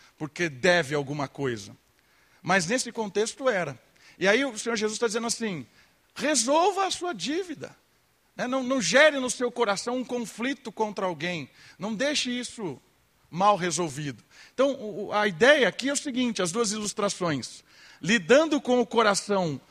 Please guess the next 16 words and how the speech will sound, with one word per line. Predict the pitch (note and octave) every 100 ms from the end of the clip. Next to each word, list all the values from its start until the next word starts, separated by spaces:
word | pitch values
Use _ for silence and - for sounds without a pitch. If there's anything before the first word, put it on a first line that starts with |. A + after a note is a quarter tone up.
| _ -
no | F3 A3+
serviço | A3 F#3 D#3 B3 C#4+ - E4+ D#4+ _ -
a | F3
Deus, | C3 F3 A#3 C#4+ - - - - - _
lidando | E3 A3+ E3 A3+ D#4+ D#4
com | C4 B3
o |
coração | - A#3 G#3+ - A3 A#3+ C#4 D4 - -
nos | F#3+ G#3
relacionamentos | D#3+ C#4 C#4 B3 B3+ A3+ A3 B3+ B3+ -
com | A#3
pessoas | A#3 A3+ B3 B3 -
que | C4
não | D4+
são | D4 E4
crentes. | D#4+ A#3 B3 - - - -